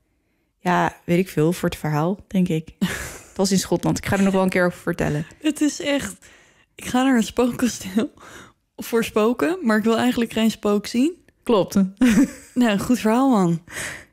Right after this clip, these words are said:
Speaker 1: Ja, omdat ik, het fascineert me wel, maar ik vind het ook heel eng.
Speaker 2: Ja, oké.
Speaker 1: En ik ben bang dat als ik me openstel om één spook te zien,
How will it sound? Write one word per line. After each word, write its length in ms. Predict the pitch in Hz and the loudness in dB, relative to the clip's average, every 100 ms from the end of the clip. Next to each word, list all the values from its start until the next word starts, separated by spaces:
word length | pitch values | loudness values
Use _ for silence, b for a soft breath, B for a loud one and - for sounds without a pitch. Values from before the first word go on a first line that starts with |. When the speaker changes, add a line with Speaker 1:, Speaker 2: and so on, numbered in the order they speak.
| _ _ _ | _ _ _
Speaker 1:
Ja, 320 | 233 254 233 | 0 2 2
omdat 360 | - 240 262 247 | 2 4 4 2
ik, 120 | - 233 | -4 -6
het 140 | - | -2
fascineert 480 | 285 277 247 262 320 | -2 2 4 4 4
me 80 | 226 | 4
wel, 360 | 175 180 247 - | 4 4 2 -2
maar 80 | 226 | -2
ik 60 | |
vind 160 | 254 233 | 2 2
het 140 | 220 | 2
ook 160 | - 226 | 0 0
heel 180 | 202 185 | 2 2
eng. 380 | 202 175 156 - _ _ _ _ _ _ _ _ _ _ | 2 2 0 -4 _ _ _ _ _ _ _ _ _ _
Speaker 2:
Ja, 200 | 196 170 | 0 0
oké. 280 | 156 - - - _ - | 0 -6 -12 -14 _ -8
Speaker 1:
En 160 | - 208 | 0 2
ik 100 | 220 | 4
ben 180 | 226 220 | 4 4
bang 400 | 214 175 202 - | 4 2 2 0
dat 140 | 202 | 2
als 140 | 185 196 | 2 2
ik 80 | 202 | 0
me 100 | 190 | 2
openstel 680 | 214 214 202 156 147 160 - | 0 0 -2 0 2 0 -2
om 220 | 180 170 - | -2 -2 -2
één 340 | - 180 196 - | 0 4 2 0
spook 360 | - 160 156 | -2 0 0
te 120 | - 156 | -2 -2
zien, 440 | 143 147 185 | 0 2 0